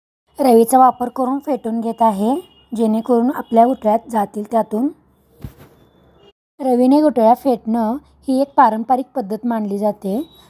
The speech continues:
आता यामध्ये थोडंसं मी गरम पाणी घालून घेत आहे आणि दहा ते पंधरा मिनटं शिजवून घेणार आहे. आता यामध्ये एक चमचा तूप टाकून घेत आहे. दहा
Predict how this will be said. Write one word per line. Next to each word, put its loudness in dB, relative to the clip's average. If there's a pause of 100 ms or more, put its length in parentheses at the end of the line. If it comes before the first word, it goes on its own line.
(1400)
आता 2
यामध्ये 4
थोडंसं -2
मी 0
गरम -2
पाणी -2
घालून 0
घेत -2
आहे -2 (480)
आणि 2
दहा 2 (100)
ते -2
पंधरा 0
मिनटं -2 (400)
शिजवून -2
घेणार 0
आहे. -2 (800)
आता 0
यामध्ये 4 (320)
एक -4
चमचा -2 (220)
तूप -6
टाकून -2
घेत -4
आहे. -2 (1400)
दहा 0